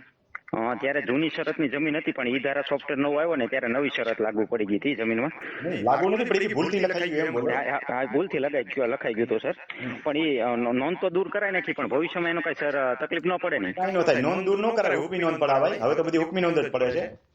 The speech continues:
Speaker 1: હા, હા.
Speaker 2: એટલે નોંધ રહેવા દેવાય, હુકમી નોંધ હવે પડે. હુકમી નોંધ એટલે જૂની નોંધ એ રહે ને, નવી નોંધ પડી જાય, એ વધારે સારું રહે.
Speaker 1: હા, તે કાંઈ વાંધો નહીં, એ હુકમી નોંધ જ પડાવેલી છે, સાહેબ.
Speaker 2: બસ, બસ, તો કાંઈ ચિંતા કરવાની જરૂર નથી, હં?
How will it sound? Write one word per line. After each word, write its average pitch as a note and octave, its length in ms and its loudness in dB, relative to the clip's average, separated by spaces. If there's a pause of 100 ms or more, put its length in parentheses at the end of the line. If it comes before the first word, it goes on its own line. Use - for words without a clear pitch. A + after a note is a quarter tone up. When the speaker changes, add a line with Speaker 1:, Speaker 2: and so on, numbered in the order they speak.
(200)
Speaker 1:
હા, A#2+ 100 -2
હા. A2 120 -2 (280)
Speaker 2:
એટલે C3+ 140 -4
નોંધ D#3+ 240 2
રહેવા F3+ 260 4
દેવાય, C3+ 200 2
હુકમી D#3+ 240 0
નોંધ C#3+ 200 0
હવે B2+ 160 4
પડે. A2 160 2
હુકમી D3 260 -2
નોંધ E3 160 4
એટલે D#3+ 200 2
જૂની F3 180 -4
નોંધ F3+ 200 0
એ F#3 80 4
રહે G3+ 120 4
ને, F3 60 2
નવી E3 180 2
નોંધ D3+ 200 -2
પડી D#3 180 2
જાય, C#3+ 120 4
એ C#3+ 60 0
વધારે D#3 220 4
સારું A2+ 320 -2
રહે. G2 140 -8 (640)
Speaker 1:
હા, A2+ 80 0
તે D#3+ 140 -6
કાંઈ D#3+ 120 0
વાંધો C3+ 140 0
નહીં, C#3+ 140 0
એ D#3+ 40 0
હુકમી E3+ 280 0
નોંધ E3 220 0
જ D3+ 100 2
પડાવેલી A2 360 0
છે, B2 140 -2
સાહેબ. G#3+ 300 0
Speaker 2:
બસ, F#3+ 160 -2
બસ, F3+ 240 4
તો D3 80 4
કાંઈ F3 180 4
ચિંતા G#3+ 220 0
કરવાની G#3 300 0
જરૂર F3 120 -2
નથી, B2+ 220 -4
હં? C#4+ 300 -4